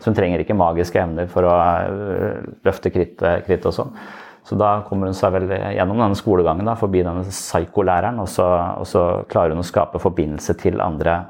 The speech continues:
andre mennesker. Det er en ganske f-, eh, fin, eh, historie, men det er en ganske atypisk historie, for det er ikke så mange som har de evnene som, eh, Matilda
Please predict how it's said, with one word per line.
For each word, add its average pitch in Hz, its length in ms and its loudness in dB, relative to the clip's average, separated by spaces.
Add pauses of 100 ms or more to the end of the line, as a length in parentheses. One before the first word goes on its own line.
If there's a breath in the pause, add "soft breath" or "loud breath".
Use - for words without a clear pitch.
andre 85 160 0
mennesker. - 360 -6 (760)
Det 101 80 2
er 95 60 0
en 98 100 0
ganske 98 220 0 (180)
f-, - 240 -12
eh, 92 340 0
fin, 85 380 2 (100)
eh, 90 380 0
historie, 90 320 2
men 95 80 0
det 98 60 4
er 98 80 2
en - 20 2
ganske - 220 -2 (100)
atypisk 85 560 -4
historie, 95 320 2
for 104 120 0
det 87 40 2
er - 80 -6
ikke 95 160 0
så 101 140 2
mange 80 280 0
som 85 220 -2
har 80 160 0
de - 80 0
evnene 82 500 -2
som, 85 280 0
eh, 80 180 0
Matilda 78 480 0